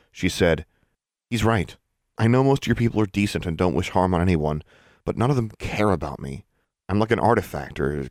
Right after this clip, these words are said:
key. I had to be a bitch at the Jubilee,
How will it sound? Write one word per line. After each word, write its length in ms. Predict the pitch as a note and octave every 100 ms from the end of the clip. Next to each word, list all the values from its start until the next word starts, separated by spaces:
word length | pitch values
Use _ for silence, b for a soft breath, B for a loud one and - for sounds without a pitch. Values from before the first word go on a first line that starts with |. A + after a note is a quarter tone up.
| -
key. 560 | - A2+ G#2+ D2 B1 - _ _ _ _
I 60 | G2
had 220 | A2 C3
to 60 | G2
be 140 | G2+
a 60 | F2+
bitch 220 | F2 -
at 60 |
the 60 | -
Jubilee, 480 | - D#2 A1 -